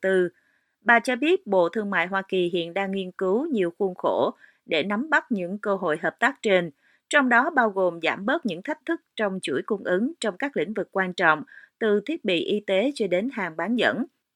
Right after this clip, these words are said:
Hợp tác về năng lượng sạch để giúp Việt Nam đáp ứng các cam kết về khí hậu và hoàn thiện khuôn khổ kinh tế Ấn Độ Dương-Thái Bình Dương. Giới chức của Bộ Thương mại Mỹ khẳng định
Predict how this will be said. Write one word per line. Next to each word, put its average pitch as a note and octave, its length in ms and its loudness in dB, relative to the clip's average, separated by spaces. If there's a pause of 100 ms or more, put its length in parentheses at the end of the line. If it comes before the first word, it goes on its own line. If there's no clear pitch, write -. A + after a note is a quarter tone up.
(220)
Hợp A#3+ 180 2
tác D#4 220 2
về G#3+ 120 0
năng A3 240 4
lượng F3 160 2
sạch G3 300 0
để B2 240 0
giúp A3 260 -4
Việt - 180 -2
Nam F#3 260 0
đáp G3 140 0
ứng G#3+ 260 -2
các D#4+ 180 -6
cam F#3 180 -2
kết C4+ 260 -4
về F3+ 100 -2
khí G#3 180 -4
hậu D#3 320 0 (320)
và A3+ 140 4
hoàn G3+ 220 -2
thiện F3 240 -2
khuôn G3+ 200 -4
khổ F3+ 380 -2
kinh G3 160 -4
tế F3+ 160 0
Ấn A3+ 260 -2
Độ F#3+ 100 0
Dương-Thái F3+ 400 -2
Bình F#3 200 -6
Dương. F3+ 260 0 (560)
Giới C4+ 180 0
chức F#4 180 2
của C#3 160 0
Bộ F3+ 140 4
Thương G3 240 -4
mại F3 180 2
Mỹ D#3+ 240 0
khẳng - 220 -4
định C3+ 240 -2